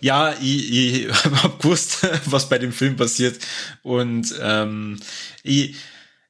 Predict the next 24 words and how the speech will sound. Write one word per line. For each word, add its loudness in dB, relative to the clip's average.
ich 2
hätte 2
mir 6
den -2
Dschungel 2
ja 2
anschauen 2
können, 2
aber 4
ich -2
weiß, 2
dass 0
dann 0
auch 0
viel 2
Geschrei 2
gewesen -2
war 2
und, -4
äh, -2
zumindest 0
sehr 2
viel 0
Zucken. -2